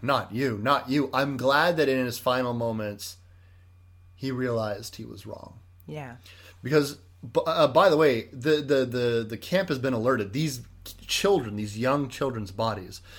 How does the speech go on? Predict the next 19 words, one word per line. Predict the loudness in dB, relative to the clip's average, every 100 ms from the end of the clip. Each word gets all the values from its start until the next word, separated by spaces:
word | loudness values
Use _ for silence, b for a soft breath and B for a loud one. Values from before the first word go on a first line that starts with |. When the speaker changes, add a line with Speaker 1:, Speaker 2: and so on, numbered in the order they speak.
| B B
Speaker 1:
have | -4 -2
been | -2
discovered, | -4 -4 -2 -2 -2
and | -4
they | -2
know | 2 2 2
people | 0 -6 -6
are | -6
missing. | -6 -8 -10 -16 -20 B B B B -20 -20 -18 -18 -14
Cops | -8 4 4 4
have | -2
been | -2 -2
called. | 2 4 6 2 -2 -16 -20 -20 -16
Counselors | -2 0 0 2 2 2 0
have | -2 0
rounded | 0 0 -2
up | -4
their | -4
kids. | -6 -2 -2 -2 -8